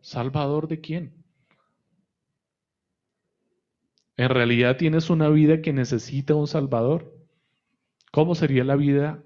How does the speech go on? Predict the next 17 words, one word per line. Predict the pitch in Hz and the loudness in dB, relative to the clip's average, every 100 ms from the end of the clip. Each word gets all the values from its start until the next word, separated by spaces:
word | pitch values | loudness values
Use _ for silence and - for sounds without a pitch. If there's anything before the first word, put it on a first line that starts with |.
| - | -10
de | 120 | -8
alguien | 117 120 123 139 139 | -6 -6 -6 -6 -6
que | 143 | -6
necesita | 131 123 117 - 131 135 | -4 -4 -4 -6 -6 -4
un | 127 117 | -6 -6
Salvador? | 113 107 98 101 - _ _ _ _ _ _ _ _ _ _ _ _ _ _ _ _ _ _ _ _ _ _ _ _ _ _ | -8 -8 -10 -12 -16 _ _ _ _ _ _ _ _ _ _ _ _ _ _ _ _ _ _ _ _ _ _ _ _ _ _
Si | - 123 | -6 0
alguien | 127 143 160 156 | 2 2 0 -2
necesita | 143 131 131 139 | -2 -2 -4 -4
un | 135 | -4
Salvador, | 147 135 117 120 131 | -2 -2 0 0 0
definitivamente | 120 117 113 110 110 117 120 120 113 127 | -4 -8 -8 -10 -8 -8 -6 -8 -8 -8
no | 120 110 | -8 -6
puede | 117 117 | -6 -6
hacer | 127 120 | -8 -8
absolutamente | 120 - 147 135 147 147 139 131 127 139 135 | -8 -6 -2 0 0 -2 -4 -6 -6 -8 -6
nada | 131 143 156 | -4 -4 -6